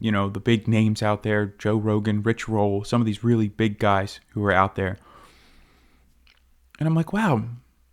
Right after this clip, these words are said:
that would be fun to sit down and talk to people about how they are doing it for themselves."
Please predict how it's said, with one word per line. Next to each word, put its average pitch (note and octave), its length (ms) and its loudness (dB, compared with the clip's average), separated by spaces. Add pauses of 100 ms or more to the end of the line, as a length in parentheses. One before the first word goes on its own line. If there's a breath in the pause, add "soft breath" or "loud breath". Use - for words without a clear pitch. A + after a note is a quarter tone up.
(1500)
that D#3+ 140 6
would F#3 100 4
be D#3+ 80 4
fun C3 320 6
to G#2+ 60 -2
sit B2+ 160 -2
down A2+ 480 4 (400)
and B2+ 120 4
talk F#3 400 0 (300)
to C#3+ 100 -2
people A2+ 320 0
about G#2 480 4 (440)
how A#2+ 180 2
they C#3+ 220 2
are G3 80 0
doing G#2 300 -2
it - 100 -18
for G#2+ 120 -6
themselves." F#2+ 600 -2